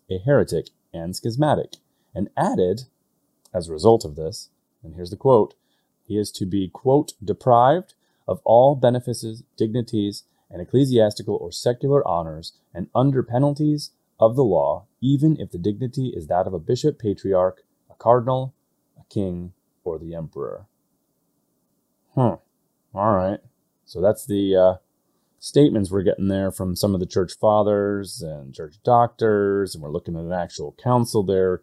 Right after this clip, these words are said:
kind of evaluating what happens when major clerics, so senior clerics, like the Pope himself, decide they do not wish to adhere to all of the doctrines passed on by Christ. This is interesting. So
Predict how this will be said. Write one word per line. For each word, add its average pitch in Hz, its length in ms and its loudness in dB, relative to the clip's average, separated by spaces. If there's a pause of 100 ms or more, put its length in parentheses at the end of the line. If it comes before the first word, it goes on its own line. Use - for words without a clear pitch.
kind 90 160 -2
of 80 80 -8
evaluating 92 600 6
what 110 180 0
happens 101 500 -4 (400)
when 104 520 4
major 101 520 0
clerics, 82 580 -4
so 85 260 -8
senior 123 380 4
clerics, 78 540 -8
like 71 300 -16
the - 60 -10
Pope 127 320 4
himself, 113 560 4
decide 95 760 2
they 101 180 4
do 104 220 0
not 95 320 0
wish 90 280 -4
to 120 300 -2
adhere 92 500 -2 (260)
to - 200 2
all 101 300 10
of 123 80 2
the 151 40 2
doctrines 104 540 -2
passed 76 340 -12
on 73 200 -18
by 82 180 -8
Christ. - 540 -2 (800)
This 87 120 -10
is 98 120 -6
interesting. 95 680 0
So 87 540 2